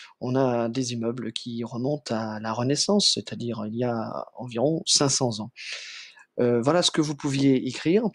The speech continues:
euh, donc des immeubles historiques et des immeubles de centre-ville de type, euh,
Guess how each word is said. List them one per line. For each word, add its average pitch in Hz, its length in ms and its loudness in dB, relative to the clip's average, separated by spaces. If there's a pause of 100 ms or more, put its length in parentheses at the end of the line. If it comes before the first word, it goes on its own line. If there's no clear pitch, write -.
(420)
euh, 127 260 4
donc 143 220 0
des 127 220 0
immeubles 160 260 4
historiques 139 640 -2
et 143 140 0
des 135 220 0
immeubles 143 460 -2 (340)
de 120 420 0
centre-ville 143 720 0
de 120 80 -2
type, - 340 -12
euh, 113 120 -2